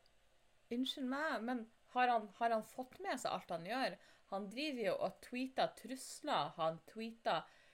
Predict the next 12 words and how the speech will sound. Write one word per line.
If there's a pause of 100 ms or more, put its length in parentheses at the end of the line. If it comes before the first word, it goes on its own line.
(180)
fake
news,
han
tweet-, (320)
han
tweeter
alt
det
han
vil
få
fjernet,